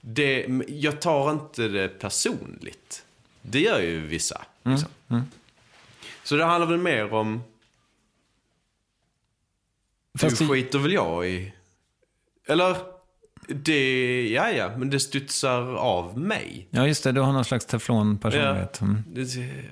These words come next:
Speaker 1: mm, men jag vet inte om man läser det.
Speaker 2: Nej.
Speaker 1: Men jag tror att det också har att göra med, för jag blir inte nervös, eh, alltså när jag ska gå upp på scen. Och, men jag vet, jag, jag kan känna det komma,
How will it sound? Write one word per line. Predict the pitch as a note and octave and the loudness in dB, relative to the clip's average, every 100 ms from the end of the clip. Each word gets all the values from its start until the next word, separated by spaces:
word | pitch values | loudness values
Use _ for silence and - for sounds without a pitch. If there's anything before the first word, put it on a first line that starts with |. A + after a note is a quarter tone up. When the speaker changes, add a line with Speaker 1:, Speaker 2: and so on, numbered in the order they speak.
| - - | -12 -8
Speaker 1:
mm, | C3+ C#3 - | -6 -6 -6
men | C#3 C#3 | -2 0
jag | B2+ | 0
vet | C3+ | -2
inte | C#3+ | -4
om | C3+ | -4
man | A#2+ | -4
läser | A#2+ - - | -4 -6 -14
det. | - _ - | -20 _ -2
Speaker 2:
Nej. | C#3 D3+ E3+ C#3 | 0 2 0 0
Speaker 1:
Men | D3 | 0
jag | F3 F#3+ | 0 0
tror | B3 B3 F#3 | 0 2 2
att | F3 | 0
det | F#3+ | -2
också | G3 F3+ | 0 0
har | E3+ E3+ | 0 0
att | |
göra | E3 D#3+ | 0 -2
med, | D#3 D3 - | -4 -6 -4
för | - | -2
jag | D#3+ F3 | 2 2
blir | E3 | 2
inte | E3 E3 | 0 -2
nervös, | D#3 D3 D#3 F2+ B1+ B2+ - - - _ _ _ _ _ _ _ | -4 -2 0 0 -2 -4 -6 -6 -10 _ _ _ _ _ _ _
eh, | A2 G#2 F#2+ F#2 | -4 -2 -2 -4
alltså | G2 G#2+ | -4 -4
när | F2+ | -4
jag | E2+ | -6
ska | D#2+ | -10
gå | E2 | -12
upp | |
på | D2 | -8
scen. | - C#2+ A2 - - - - _ _ _ _ _ _ _ | -6 -6 -10 -16 -20 -20 -20 _ _ _ _ _ _ _
Och, | A#2 A#2+ | -4 -2
men | C#3+ D3 D3 | 2 2 2
jag | D3 C#3 | 0 0
vet, | D3+ B2+ G#2+ | 0 0 0
jag, | C3+ B2 - - | -2 -2 -2 -2
jag | C#3 C#3 | -2 0
kan | C3+ | -2
känna | C3 D3 D3 A#2 | 0 0 0 0
det | F#2 | -2
komma, | - C#3+ F#3+ D#3+ - | -2 -2 0 -4 -8